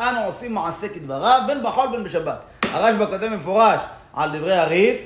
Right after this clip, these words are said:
שהתכלת לא מעכב את הלבן, ולכן אנחנו נוהגים, אומר הרי-, הרשב"א, כמו דעת הריף, ללבוש טלית רק עם לבן, אין לנו תכלת, לא, לא נורא, לא אומרים בלי תכלת הציצית פסולה, לא,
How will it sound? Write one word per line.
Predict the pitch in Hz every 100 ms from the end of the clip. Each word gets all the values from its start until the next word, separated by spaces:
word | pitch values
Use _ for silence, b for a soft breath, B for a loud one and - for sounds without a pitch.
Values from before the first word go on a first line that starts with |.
| - B B
שהתכלת | 170 196 196 180 160 143 123 107 - 123 - 196 233 254
לא | 262
מעכב | 294 269 220 196
את |
הלבן, | 180 156 131 135
ולכן | 170 214 254
אנחנו | 226 233 226
נוהגים, | 190 165 214 247
אומר | 175 165 156
הרי-, | 147 220
הרשב"א, | 185 143 131 147 240 - B B -
כמו | 185
דעת | 208 196 175
הריף, | 190 233 220 -
ללבוש | 147 165 202
טלית | 196 175 196 170
רק | 196 196
עם | 160 131 B B
לבן, | - 147 143 139 143 185 220
אין | 190
לנו | 190 170
תכלת, | - 214 254 247
לא, | 285 277 247
לא | 262
נורא, | 269 240 202
לא | 233
אומרים | 247 226 233 196
בלי | 220
תכלת | 214 196 196
הציצית | 185 143 180
פסולה, | - 170 165 170
לא, | 262 262